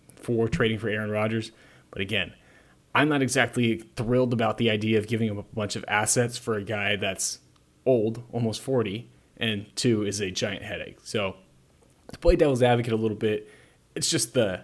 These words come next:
the fear of swinging and missing and wasting the roster, but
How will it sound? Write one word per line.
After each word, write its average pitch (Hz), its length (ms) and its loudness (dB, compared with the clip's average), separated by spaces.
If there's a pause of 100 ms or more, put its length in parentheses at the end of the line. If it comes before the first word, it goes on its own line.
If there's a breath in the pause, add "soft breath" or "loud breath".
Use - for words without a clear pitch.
the 131 100 0
fear 120 300 2
of 104 80 -4
swinging 117 380 2
and 104 100 -2
missing 107 320 0
and 101 240 -4 (320 soft breath)
wasting 107 320 -2
the 110 60 0
roster, 110 440 -2
but 98 360 -6